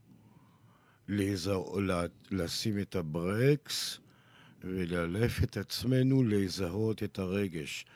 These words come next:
לא להיכנס לסחרור, כי זה סחרור.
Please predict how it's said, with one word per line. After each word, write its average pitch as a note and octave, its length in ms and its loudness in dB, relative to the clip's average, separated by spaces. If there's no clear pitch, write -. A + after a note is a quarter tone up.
לא G#2 280 0
להיכנס A2 720 0
לסחרור, F#2 920 -4
כי F2 100 -10
זה F2 120 -6
סחרור. G2 720 -4